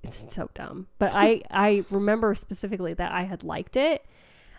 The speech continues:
Speaker 1: um, but it came up again on my For You page, and I had already liked it. It was a video of, like, how to remove a stripped screw.
Speaker 2: Hmm.
Speaker 1: So, like, if you've already, like, stripped it out, here's how to, like, attach it to the head of your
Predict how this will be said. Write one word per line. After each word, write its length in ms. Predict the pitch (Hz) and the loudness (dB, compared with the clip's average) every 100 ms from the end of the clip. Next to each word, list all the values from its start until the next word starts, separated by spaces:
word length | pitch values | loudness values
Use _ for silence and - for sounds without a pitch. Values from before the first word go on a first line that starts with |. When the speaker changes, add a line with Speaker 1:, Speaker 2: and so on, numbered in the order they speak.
| - | -4
Speaker 1:
um, 280 | 208 202 175 | 2 4 4
but 120 | 185 | 2
it 120 | 214 - | 0 2
came 300 | 202 220 247 | 4 4 2
up 100 | 262 | 0
again 460 | 220 196 190 202 - | 0 2 2 2 0
on 100 | 180 | -4
my 140 | 180 | -4
For 160 | 175 180 | -4 -6
You 160 | 180 160 | -6 -6
page, 340 | - - 196 - | -8 -10 -12 -6
and 100 | 185 | -6
I 80 | |
had 160 | 180 185 | -4 -4
already 280 | - 185 165 | -4 -4 -2
liked 200 | 165 - | -4 -4
it. 40 | |
It 60 | 175 | -2
was 100 | 190 | 2
a 60 | |
video 280 | 196 220 233 208 | 4 6 8 6
of, 80 | 190 | 4
like, 160 | 175 | -4
how 280 | - - 185 | -6 -2 0
to 100 | 185 | 2
remove 580 | 185 185 185 175 175 - - | 2 2 2 2 0 -4 -6
a 240 | 180 160 | -4 -4
stripped 400 | - - 180 - | -8 -4 -4 -4
screw. 540 | - - 175 156 208 247 - - - - _ - | -16 -10 -4 -2 -2 -6 -18 -20 -20 -20 _ -16
Speaker 2:
Hmm. 120 | 392 226 - - | -12 -12 -14 -12
Speaker 1:
So, 140 | 190 | -8
like, 180 | 160 160 | -8 -6
if 100 | 170 | -2
you've 140 | 175 | 0
already, 280 | 170 175 165 | 0 0 0
like, 160 | 165 - | -4 -6
stripped 320 | - 180 - | -8 -8 -6
it 80 | 170 | -6
out, 360 | 156 156 - 160 | -2 -4 -4 -6
here's 240 | 185 180 | -4 -4
how 100 | 180 | -4
to, 80 | 170 | -4
like, 180 | 165 - | -4 -6
attach 360 | - 180 185 | -6 -6 -6
it 100 | 180 | -10
to 120 | - | -8
the 100 | 185 180 | -4 -4
head 260 | 185 175 | -2 -2
of 140 | 185 180 | -2 -4
your 300 | 175 180 | -4 -4